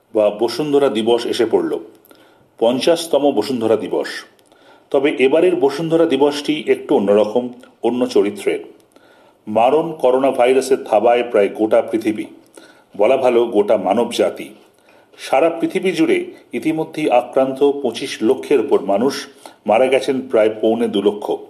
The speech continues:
চীন থেকে শুরু হয়ে ইউরোপের বিভিন্ন দেশ সমেত আমেরিকা যুক্তরাষ্ট্র মারাত্মকভাবে ক্ষতিগ্রস্ত।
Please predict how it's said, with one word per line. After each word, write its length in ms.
চীন 300
থেকে 200
শুরু 300
হয়ে 380
ইউরোপের 420
বিভিন্ন 400
দেশ 320
সমেত 280
আমেরিকা 400
যুক্তরাষ্ট্র 800
মারাত্মকভাবে 640
ক্ষতিগ্রস্ত। 640